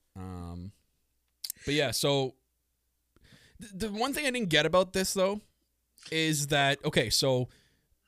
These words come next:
Don gets that big mark on his face, right? Kenny looks at it, gets pissed. Don lets it, quote unquote, slip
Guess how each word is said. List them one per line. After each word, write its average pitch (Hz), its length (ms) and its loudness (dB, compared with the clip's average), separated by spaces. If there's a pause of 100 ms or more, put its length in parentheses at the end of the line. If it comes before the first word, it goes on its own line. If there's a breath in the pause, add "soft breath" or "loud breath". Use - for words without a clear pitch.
(160)
Don 175 400 4
gets 165 460 0
that 147 340 0
big 151 160 2
mark 139 320 2
on 123 80 0
his 104 120 -4
face, 92 260 -6
right? 107 200 -6
Kenny 143 300 -2
looks 135 280 0
at 131 120 2
it, 131 160 -2
gets 120 160 -6
pissed. - 420 0
Don 120 380 -4
lets 117 260 -4
it, 113 180 -10
quote 139 220 -2
unquote, 117 400 -6
slip - 560 0